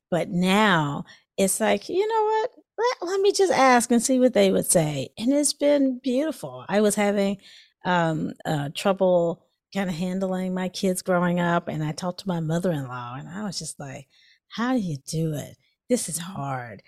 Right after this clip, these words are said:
Speaker 1: And she was like, "Yes, it is hard." And, you know, just, but then she had an opportunity to, to nurture me. So I'm still the child. Again, it was beautiful to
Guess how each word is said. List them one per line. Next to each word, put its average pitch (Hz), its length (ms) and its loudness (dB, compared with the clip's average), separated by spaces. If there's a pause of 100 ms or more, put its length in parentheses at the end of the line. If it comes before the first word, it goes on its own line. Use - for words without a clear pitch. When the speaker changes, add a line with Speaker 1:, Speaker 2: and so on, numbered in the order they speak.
(240)
Speaker 1:
And 240 120 -6
she 311 100 -6
was 311 100 -4
like, 269 160 0 (280)
"Yes, 175 400 -8 (120)
it 196 160 -10
is 233 220 -2
hard." 127 540 -12
And, 170 200 -2
you 294 120 4
know, 220 180 6
just, 269 260 2 (300)
but 277 120 6
then 294 140 4
she 277 160 4
had 262 180 8
an 262 40 2
opportunity 233 720 4
to, 190 320 4 (260)
to 233 100 2
nurture 196 460 2
me. 202 160 0
So 208 220 -2
I'm 202 280 4
still - 320 4
the 269 100 -2
child. 185 720 0 (160)
Again, 190 420 4
it - 100 0
was 226 140 -4
beautiful 160 720 -6 (380)
to 160 260 2